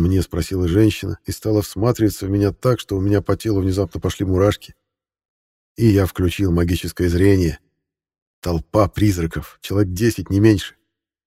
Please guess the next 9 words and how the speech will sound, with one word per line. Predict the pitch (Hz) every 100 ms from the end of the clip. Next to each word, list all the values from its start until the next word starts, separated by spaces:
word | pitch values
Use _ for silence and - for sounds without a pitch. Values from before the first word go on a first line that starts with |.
| -
И | 80
все | - 110 107
связаны | - 98 107 92 95
с | -
этой | 87 92
женщиной | 104 104 98 92 82
тонкой | 107 101 107
серебристой | - 95 98 104 101 92
ниточкой, | 110 107 - - -